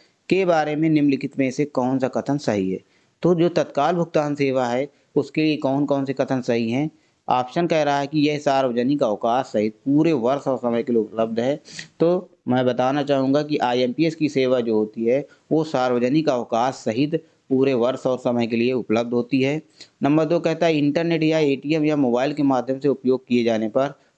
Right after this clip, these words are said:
पूर्व पंजीकरण होना आवश्यक है। हाँ, अगर आपके पास इंटरनेट है या मोबाइल है तो उस पर पहले आपको नेट बैंकिंग की व्यवस्था होनी चाहिए, तभी आप आईएमपीएस कर सकते हैं। Next option है एमएमआईडी एक सात अंकों का code है और एमपिन एक transaction password।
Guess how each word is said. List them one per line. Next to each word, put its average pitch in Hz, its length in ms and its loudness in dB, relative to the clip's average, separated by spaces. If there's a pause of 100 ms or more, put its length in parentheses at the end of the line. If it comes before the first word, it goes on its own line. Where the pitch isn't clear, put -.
पूर्व 165 280 2
पंजीकरण 131 560 -2
होना 113 580 0
आवश्यक 104 420 -2
है। 123 240 -2
हाँ, 104 340 -6 (320)
अगर 135 220 0
आपके 135 260 -2
पास 135 240 -2
इंटरनेट 127 480 -2
है 131 100 0
या 123 80 2
मोबाइल 107 400 -2
है 113 80 -2
तो 139 100 -2
उस 127 60 -2
पर 131 180 -2
पहले 117 420 -2
आपको 151 420 -2 (300)
नेट 135 220 2
बैंकिंग 135 500 0
की 135 400 -4
व्यवस्था 113 440 -2
होनी 143 320 -2
चाहिए, 151 440 -2 (260)
तभी 131 280 2
आप 107 220 0
आईएमपीएस 104 480 -2
कर 107 140 0
सकते - 360 -14
हैं। 95 120 -16 (380)
Next 160 360 0
option 123 500 -4
है 156 120 0
एमएमआईडी 139 760 0
एक 143 180 -2
सात 143 340 -2
अंकों 143 280 -2
का 143 140 -2
code 120 320 -2
है 127 280 -20
और 139 220 2
एमपिन 139 360 0
एक 143 140 -2
transaction 101 540 -4
password। 98 340 -2